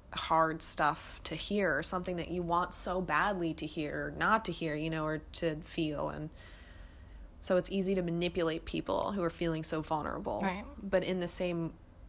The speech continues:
Speaker 1: way, like, if you really are perceiving those things, like, that person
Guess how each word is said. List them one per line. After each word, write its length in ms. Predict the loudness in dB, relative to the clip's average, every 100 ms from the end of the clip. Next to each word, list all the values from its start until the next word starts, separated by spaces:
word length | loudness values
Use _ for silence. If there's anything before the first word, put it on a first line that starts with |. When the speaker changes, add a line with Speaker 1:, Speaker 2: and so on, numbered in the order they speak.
| -18 -16 2
Speaker 1:
way, 320 | 6 6 6
like, 220 | 4 0
if 140 | 0 0
you 100 | 2
really 280 | 2 6
are 260 | 8 8 8
perceiving 600 | 2 -2 2 4 4 2
those 220 | 2 0
things, 380 | 0 0 0 0
like, 260 | -2 -2 4
that 260 | 8 8 6
person 580 | 0 2 0 -2 -4